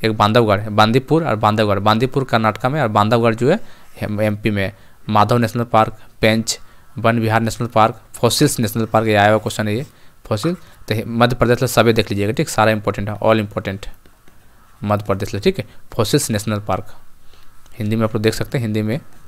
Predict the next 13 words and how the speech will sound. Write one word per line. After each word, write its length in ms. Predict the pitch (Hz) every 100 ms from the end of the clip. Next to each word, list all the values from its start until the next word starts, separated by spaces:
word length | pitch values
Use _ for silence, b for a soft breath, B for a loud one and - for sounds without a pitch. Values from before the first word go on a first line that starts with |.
| - - - - - -
कि 160 | 110 110
नेशनल 360 | 110 104 117
पार्क 260 | 113 113 113
हिंदी 220 | 107 107
इंग्लिश 160 | 110 110
को 100 | 107
जरूर 140 | 104
दिक्कत 360 | 107 107 110 120
नहीं, 100 | 113
नाम 200 | 104 107
होता 200 | 104 101
है 60 |
सिर्फ, 160 | 104